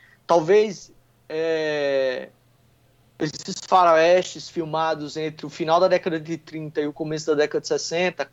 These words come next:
contem muito mais sobre a formação da sociedade americana e como eles viam a si mesmo,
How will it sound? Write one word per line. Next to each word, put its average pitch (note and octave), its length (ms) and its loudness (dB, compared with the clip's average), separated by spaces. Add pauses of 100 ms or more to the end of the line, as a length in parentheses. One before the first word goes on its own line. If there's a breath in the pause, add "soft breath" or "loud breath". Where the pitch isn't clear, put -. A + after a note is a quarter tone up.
contem G3 380 2
muito A3 380 2
mais E3 640 2 (500)
sobre F3 1080 2
a D3+ 60 4
formação F#3 520 -2
da G#3 80 0
sociedade F3 480 -4
americana E3 540 -4
e D3+ 60 -12
como F#3+ 280 -4
eles D3+ 540 -4
viam G3+ 320 2
a F#3+ 60 0
si - 160 -10
mesmo, D3 560 -2